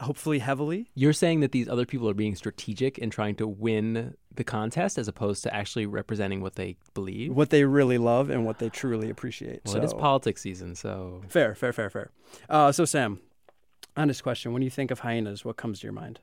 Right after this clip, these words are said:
Speaker 2: Uh, so The Lion King.
Speaker 1: The Lion King.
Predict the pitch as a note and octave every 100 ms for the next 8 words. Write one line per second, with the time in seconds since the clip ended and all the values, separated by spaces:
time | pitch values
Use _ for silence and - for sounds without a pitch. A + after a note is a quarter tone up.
0 | - C3+ A#2+ A#2 A2+ A2 G#2+ G#2+ A2 -
1 | - - _ _ - D3 - E3 D#3+ A3
2 | E3+ G#2+ - A2+ D#3+ F3+ E3+ B2 G#2 G#2